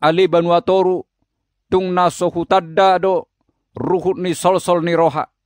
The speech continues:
Ai ibana donian. Sumopar sian akka haha anggina. Roma sugut. Alugo sian purba.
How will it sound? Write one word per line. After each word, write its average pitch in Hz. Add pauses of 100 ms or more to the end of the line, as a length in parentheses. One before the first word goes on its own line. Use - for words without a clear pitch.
(580)
Ai 170
ibana 196
donian. 190 (560)
Sumopar 185
sian 175
akka 180
haha 165
anggina. 170 (480)
Roma 180
sugut. 208 (300)
Alugo 175
sian 165
purba. 180